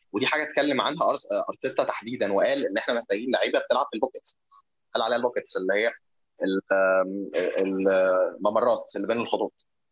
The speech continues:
ف-، هو اتكلم بيك-، أرتيتا بيتكلم كتير قوي، يعني الناس اللي سمعته الموسم اللي فات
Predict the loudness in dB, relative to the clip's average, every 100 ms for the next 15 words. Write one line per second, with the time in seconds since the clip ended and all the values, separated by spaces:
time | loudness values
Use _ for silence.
0 | -4 -4 -6 -20 _ _ _ -4 0 0
1 | 2 0 -2 0 0 0 -2 0 0 0
2 | 0 0 0 -2 0 2 4 2 0 -4
3 | -2 0 0 0 0 -2 0 2 2 0
4 | 0 -4 0 0